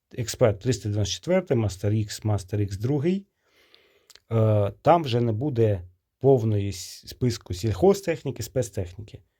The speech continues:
Всі вантажні далі, вони присутні. І, так би мовити, третій варіант — це якраз з використанням H M L модуля до сканерів Master, Master другий,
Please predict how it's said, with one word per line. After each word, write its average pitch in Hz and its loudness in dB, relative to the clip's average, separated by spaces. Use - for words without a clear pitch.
Всі 127 2
вантажні 165 2
далі, 160 0
вони 113 0
присутні. 104 -8
І, 151 0
так 127 2
би 127 4
мовити, 107 2
третій 120 4
варіант — 175 0
це 147 -4
якраз 123 0
з 110 -4
використанням 135 -4
H 107 -4
M 110 2
L 117 2
модуля 98 -2
до 107 0
сканерів 107 -2
Master, 175 2
Master 104 -2
другий, 170 0